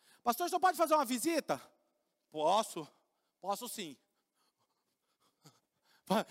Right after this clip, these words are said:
me ajuda, me ajuda. Olha aí, ó, não pode estourar, vamos lá.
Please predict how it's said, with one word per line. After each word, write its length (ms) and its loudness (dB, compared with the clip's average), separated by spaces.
me 100 0
ajuda, 680 0
me 100 6
ajuda. 400 2
Olha 200 6
aí, 80 6
ó, 160 4
não 120 -4
pode 220 0
estourar, 320 4
vamos 160 0
lá. 180 6